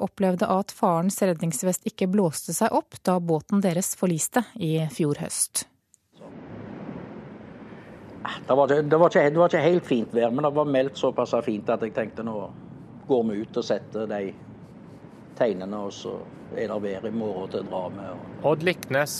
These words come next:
Speaker 3: fra Karmøy opplevde sammen med sin far alle båtfolks verste mareritt en lørdag i oktober i fjor.
Speaker 2: Båten fikk seg en, øh, fikk seg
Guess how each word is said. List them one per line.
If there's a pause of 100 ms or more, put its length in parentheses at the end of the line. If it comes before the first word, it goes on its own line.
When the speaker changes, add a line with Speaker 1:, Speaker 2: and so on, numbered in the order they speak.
(100)
Speaker 3:
fra
Karmøy
opplevde
sammen
med
sin
far
alle
båtfolks
verste
mareritt
en (160)
lørdag
i
oktober
i
fjor. (840)
Speaker 2:
Båten
fikk
seg
en, (1300)
øh,
fikk
seg